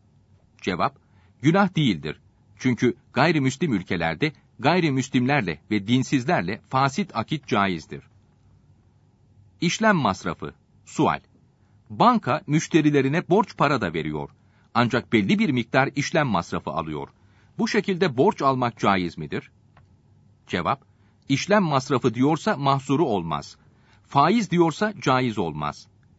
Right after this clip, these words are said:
Çünkü dinde böyle işlerde söze bakılır, niyete bakılmaz. Niyete bakılan yerlerde de söze bakılmaz.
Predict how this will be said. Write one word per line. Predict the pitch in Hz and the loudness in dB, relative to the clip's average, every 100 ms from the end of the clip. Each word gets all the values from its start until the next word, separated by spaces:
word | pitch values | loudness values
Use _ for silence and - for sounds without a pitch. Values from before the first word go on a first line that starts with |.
| - | -2
Çünkü | 143 139 110 92 | 0 0 -2 0
dinde | 113 92 98 - _ - | 2 2 -4 -10 _ 2
böyle | 151 220 170 | 4 4 2
işlerde | 120 - 90 76 - 165 | -2 -2 -2 -2 -6 -10
söze | - - 131 123 | -4 0 2 2
bakılır, | 82 76 80 73 - _ _ - | -2 -6 -10 -12 -14 _ _ 0
niyete | 127 135 139 104 | 2 2 2 0
bakılmaz. | 101 - 78 71 69 - _ _ _ _ _ | -2 -2 -8 -10 -14 -18 _ _ _ _ _
Niyete | 104 113 101 185 | 0 2 2 0
bakılan | 180 - 143 | 0 0 0
yerlerde | 113 98 95 90 80 78 | 2 2 2 0 -2 -4
de | 170 214 | -6 -8
söze | - 139 120 82 | 0 2 2 -2
bakılmaz. | 76 82 73 69 - | -6 -10 -12 -14 -18